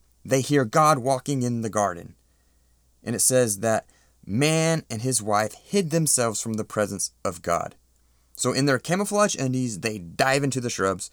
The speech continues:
completely hiding and masking themselves from God. So they're hiding from each other, and they're hiding from God. God asked, "Where's Adam?" And Adam said, "I heard you, and I was afraid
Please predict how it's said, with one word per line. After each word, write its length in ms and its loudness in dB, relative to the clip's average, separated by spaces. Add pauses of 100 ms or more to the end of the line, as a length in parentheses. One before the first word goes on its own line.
(240)
completely 520 0
hiding 500 -2
and 180 -4
masking 420 -4
themselves 480 -6
from 180 -10
God. 300 -8 (600)
So 160 0
they're 120 2
hiding 280 2
from 160 -2
each 160 -4
other, 280 -2 (320)
and 140 2
they're 80 4
hiding 280 0
from 180 -4
God. 300 -6 (500)
God 240 8
asked, 320 2
"Where's 320 0
Adam?" 400 -2 (640)
And 140 0
Adam 260 0
said, 420 -2 (640)
"I 100 4
heard 360 -2
you, 260 -2 (140)
and 140 0
I 140 4
was 320 0 (160)
afraid 840 -2